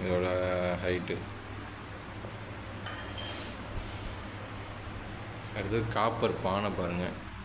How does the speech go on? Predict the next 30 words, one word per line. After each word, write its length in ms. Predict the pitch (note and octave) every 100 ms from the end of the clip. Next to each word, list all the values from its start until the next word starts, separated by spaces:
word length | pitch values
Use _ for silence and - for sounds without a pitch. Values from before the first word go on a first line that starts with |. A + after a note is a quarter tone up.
| - - - - - - -
ஒரு 160 | G#2
எயிட்டி 500 | G2+ G#2 G#2+ A2+ A2+
இயர்ஸ் 300 | A2 B2 A#2+
to 80 | B2
ஹண்ட்ரட் 340 | A2 G2+ G#2 G2+
இயர்ஸ் 240 | A2 G#2 G2
before 240 | - G#2
உள்ள 200 | F#2+ F#2
பானை 380 | F2 F#2 F#2+ F#2
அது, 180 | F2 F2
காப்பர் 380 | F2+ F2+ F#2 F2
பானை. 300 | F2 F2 F#2+ - - - - - -
எதை 180 | G#2 A2+
வச்சு 180 | A2 G#2+
இது 100 | F#2+
சொல்றேன் 380 | G#2 F#2 G2
அப்படின்னு 320 | F#2+ F#2 F#2 F#2
பார்த்தீங்கன்னா, 320 | F#2+ A#2+ B2
இந்த 80 | G#2
பித்தளையில 520 | A2+ A2+ C3+ A#2 G2+ G2+
வந்து 180 | G2+
பத்த 220 | G2 - G#2+
வச்சிருப்பாங்க. 500 | - E2+ F2 F2 F#2+ - - - - - - - - - - - - - -
பார்த்தீங்கன்னாலே 460 | G#2 G#2 F#2+ G2 G2 -
தெரியும். 240 | F2+ F#2
இதெல்லாம் 280 | F#2 G#2 F#2+
பார்த்தீங்கன்னா, 280 | F2+ A2 B2+
பித்தளையில 420 | G#2+ G2 G2+ F#2 F2+
பத்த 180 | F2+ -
வச்சிருக்காங்க. 580 | F#2+ F2+ - F2 E2+